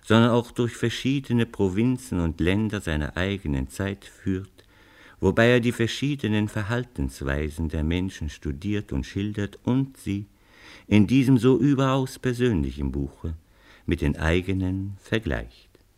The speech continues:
Ist für Montaigne Erfahrung noch eine Reise,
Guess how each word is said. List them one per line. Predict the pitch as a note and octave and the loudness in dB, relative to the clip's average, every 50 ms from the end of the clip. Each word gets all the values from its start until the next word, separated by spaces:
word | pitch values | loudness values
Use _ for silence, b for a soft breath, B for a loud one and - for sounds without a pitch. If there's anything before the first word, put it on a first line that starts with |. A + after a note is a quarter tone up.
| _ _ _ _ _ b b b b b b b b b b b b b b b b _ _ | _ _ _ _ _ b b b b b b b b b b b b b b b b _ _
Ist | - C3+ C#3 B2+ - - - - | 2 2 2 2 0 -6 -12 -4
für | - A#2 A#2 G#2+ G2+ | 0 2 4 4 4
Montaigne | G2+ G#2 A2+ A#2+ A#2 A2 - - - D2 C#2 C#2+ D2 D2+ D#2 D#2 D2+ C#2+ C2+ - _ _ _ - | 4 4 2 0 -2 -4 -6 -6 -4 -2 -2 0 -2 -2 -2 -4 -4 -6 -8 -10 _ _ _ 0
Erfahrung | F#2 F#2+ F#2+ - - A2+ G#2+ G2 E2+ C#2 A#1+ B1+ B1+ A#1+ A#1 A#1+ A#1+ - - F2 | 0 0 0 -2 -2 -2 0 0 0 -2 -4 -6 -8 -10 -10 -10 -12 -14 -14 -8
noch | E2+ E2 D#2 F2 F#2 - | -2 0 2 2 2 0
eine | E2 F2 G2 G2+ G2+ F#2+ F#2 | 0 0 2 2 2 0 0
Reise, | G#2 G#2 A2 B2 C#3 D3 D3 - - D3 D3 | -2 -2 -2 -2 -2 -4 -6 -8 -6 -6 -6